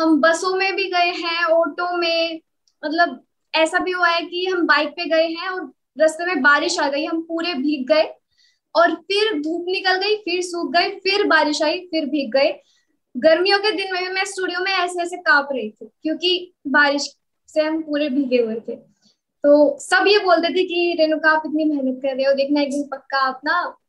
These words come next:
बहुत successful होगे।" उनका पता नहीं कब भगवान सुनेंगे। तो मैं बस यही message देना चाहती हूँ कि अगर आपको बहुत problem face हो रही है किसी field में,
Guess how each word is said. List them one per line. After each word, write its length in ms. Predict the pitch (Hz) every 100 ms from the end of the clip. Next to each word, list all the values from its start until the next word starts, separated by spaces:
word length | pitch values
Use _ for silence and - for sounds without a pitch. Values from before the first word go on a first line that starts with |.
| _ -
बहुत 240 | 254 277 285
successful 460 | 269 269 - 269
होगे।" 380 | 240 226 226 214 _ _ _ -
उनका 200 | 262 277
पता 260 | 285 269 277
नहीं 140 | 294
कब 80 | 294
भगवान 380 | 247 262 247 254
सुनेंगे। 300 | 262 247 302
तो 100 | 339
मैं 140 | 359 - 262
बस 240 | 339 -
यही 220 | 330 370 403
message 260 | 370 370
देना 200 | 302 320
चाहती 280 | 311 277 285
हूँ 80 | 311
कि 80 | 381
अगर 320 | 381 392 - -
आपको 380 | 285 302 302 330
बहुत 280 | 339 381 -
problem 460 | 294 294 320 349 339 _ _ _ 320
face 300 | 339 349 294
हो 80 | 294
रही 280 | 302 330 320
है 140 | 311
किसी 280 | 320 311 330
field 300 | 302 302 294
में, 280 | 294 294